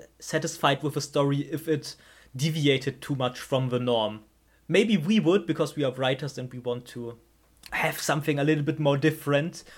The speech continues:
But I think the average movie watcher would be very confused if suddenly maybe a big part of a story circle wasn't in the movie, or it had a very different structure.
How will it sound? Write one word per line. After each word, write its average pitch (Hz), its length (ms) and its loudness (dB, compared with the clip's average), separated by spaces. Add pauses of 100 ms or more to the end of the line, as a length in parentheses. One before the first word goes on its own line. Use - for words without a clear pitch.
(160)
But 143 300 4
I 143 40 0
think 156 280 -4
the 135 340 0
average 160 520 2
movie 147 340 -2
watcher 131 640 0 (220)
would 143 220 -4 (260)
be 131 340 -6 (480)
very 180 340 4
confused 185 720 -4
if 147 120 -6
suddenly 143 580 0
maybe 131 500 -2
a 127 360 -2
big 156 180 -2
part 147 240 4
of 143 160 -8
a 131 200 -2 (400)
story 156 360 2
circle 135 540 2
wasn't 131 680 0
in 135 180 -4
the 117 260 0 (440)
movie, 156 400 0
or 131 300 2
it 139 160 -8
had - 180 -4
a 143 80 -4
very 143 360 4
different 127 600 -4
structure. 120 680 -6